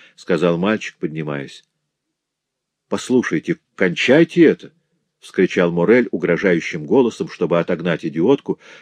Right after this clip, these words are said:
которая не отходила от верстака и всё пыталась схватить один из камней. «Мать, вода в бадье замёрзла!» — крикнул Феликс. «Так разбей лёд», — сказала Мадлен.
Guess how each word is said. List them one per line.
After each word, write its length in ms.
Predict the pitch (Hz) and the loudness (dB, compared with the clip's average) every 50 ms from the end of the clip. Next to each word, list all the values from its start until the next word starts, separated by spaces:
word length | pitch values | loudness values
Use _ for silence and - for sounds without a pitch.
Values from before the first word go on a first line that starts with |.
| _ - | _ -6
которая 440 | - 87 80 95 98 98 95 92 | -4 -2 0 2 4 4 4 4
не 80 | 90 92 | 2 2
отходила 580 | 90 87 - - - 92 87 87 90 87 82 78 | 0 -2 -2 -2 -2 -2 0 0 0 -2 -2 -2
от 120 | - - | -4 -4
верстака 640 | 69 69 - - - 85 76 - - 117 131 135 - - - - _ | -6 -8 -8 -8 -8 -8 -6 -2 0 0 0 -2 -4 -10 -20 -18 _
и 100 | - 80 | -8 -8
всё 240 | 78 - - 101 101 | -8 -6 -4 -4 -4
пыталась 480 | - - 85 - 98 101 98 92 87 - | -2 -4 -4 -2 0 -2 -2 -2 -6 -10
схватить 520 | - - - 80 80 71 - 104 95 - | -14 -10 -4 -4 -4 -2 -2 -4 -4 -4
один 260 | 87 78 71 82 85 | -4 -6 -6 -6 -8
из 140 | 85 - - | -8 -10 -10
камней. 420 | - 85 78 76 73 71 64 - _ _ _ _ _ _ _ _ _ _ _ _ _ _ _ _ _ _ _ _ _ _ _ _ _ _ _ _ _ _ | -8 -8 -8 -6 -8 -8 -10 -10 _ _ _ _ _ _ _ _ _ _ _ _ _ _ _ _ _ _ _ _ _ _ _ _ _ _ _ _ _ _
«Мать, 420 | - 113 113 98 87 - - - _ _ _ _ _ _ _ _ _ _ _ _ _ _ _ _ - | -2 -2 -2 -2 -2 -6 -12 -20 _ _ _ _ _ _ _ _ _ _ _ _ _ _ _ _ -2
вода 380 | 92 101 117 113 123 147 160 | 2 2 4 4 4 4 4
в 80 | 156 127 | 4 4
бадье 340 | 117 117 101 90 92 95 90 | 2 2 2 4 2 2 2
замёрзла!» — 640 | - 127 143 127 120 113 110 104 92 92 92 90 - | 4 4 4 4 4 4 4 2 0 -6 -12 -12 -8
крикнул 360 | - 101 98 90 - 90 87 | -4 -4 -4 -2 -4 -8 -8
Феликс. 520 | - - 92 85 80 78 - - - - _ _ _ _ _ _ _ _ _ _ _ | -4 -2 0 0 -2 -2 -8 -14 -20 -20 _ _ _ _ _ _ _ _ _ _ _
«Так 200 | - - 90 - | -8 -8 -4 -2
разбей 520 | 90 92 87 76 73 71 82 113 131 139 139 | 0 0 0 -2 -2 2 4 6 6 6 6
лёд», — 280 | 123 120 101 - - - | 4 0 -2 -2 -4 -12
сказала 420 | - - - 85 - 87 78 76 | -14 -8 -8 -6 -4 -4 -4 -4
Мадлен. 420 | 73 80 78 69 76 76 69 64 | -6 -8 -10 -6 -6 -6 -6 -8